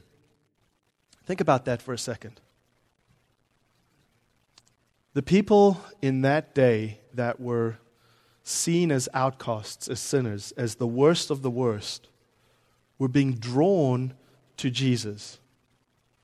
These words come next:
What they saw in Jesus was so magnetic that they were actually being drawn to him. They wanted to hang out with Jesus. And the Pharisees and the scribes were so mad at Jesus that they said this,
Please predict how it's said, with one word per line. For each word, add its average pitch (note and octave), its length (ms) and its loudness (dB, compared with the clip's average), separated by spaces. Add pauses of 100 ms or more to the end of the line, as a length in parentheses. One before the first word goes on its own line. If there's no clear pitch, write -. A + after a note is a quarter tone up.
(500)
What D3+ 180 -2
they G#3+ 140 6
saw D4+ 340 2
in F#3 160 6
Jesus D#3 460 2
was C#3+ 160 2
so A3 280 4
magnetic F#3 640 6
that D3 180 0
they E3 200 8
were F3 200 6
actually F3 360 0
being D3+ 340 2
drawn F3 340 2
to F#3 120 -2
him. C#3+ 220 2 (320)
They E3+ 120 10
wanted F#3 680 2
to F3 120 2
hang E3 260 0
out D#3 300 2 (300)
with E3 200 4
Jesus. C3+ 640 -2 (540)
And E3+ 160 6
the E3+ 60 6
Pharisees B3 580 6
and F#3 100 2
the F3 80 4
scribes G#3 440 8
were E3 80 6
so C4+ 440 6
mad D4 440 10
at D3+ 160 2
Jesus E3 460 6
that F3 180 4
they F#3+ 200 8
said G3+ 300 6
this, F#3 400 8